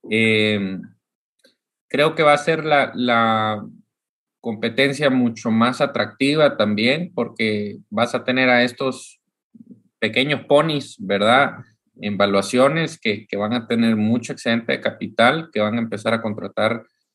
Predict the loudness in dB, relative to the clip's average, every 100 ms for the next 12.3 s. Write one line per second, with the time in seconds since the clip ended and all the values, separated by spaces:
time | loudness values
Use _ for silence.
0 | _ 0 2 0 0 -2 0 2 0 -4
1 | -14 -12 -12 -12 -16 -20 _ _ _ _
2 | _ _ -8 -8 -2 0 0 0 2 2
3 | 2 0 -4 0 0 0 -8 -8 -8 -6
4 | -8 -4 -4 -2 0 0 -2 -6 _ _
5 | _ _ _ 0 2 2 2 2 2 2
6 | 0 0 -2 -2 -2 0 0 0 -2 -2
7 | -4 -2 -2 0 0 0 -2 -2 -6 -6
8 | -2 -2 0 -2 0 -4 -2 -2 -2 -10
9 | -2 4 6 4 2 -2 -4 -6 -6 -8
10 | -6 -4 -4 -4 -6 -8 -10 _ _ _
11 | -14 -10 -8 -8 -10 -14 -16 -20 -10 -8
12 | -8 -10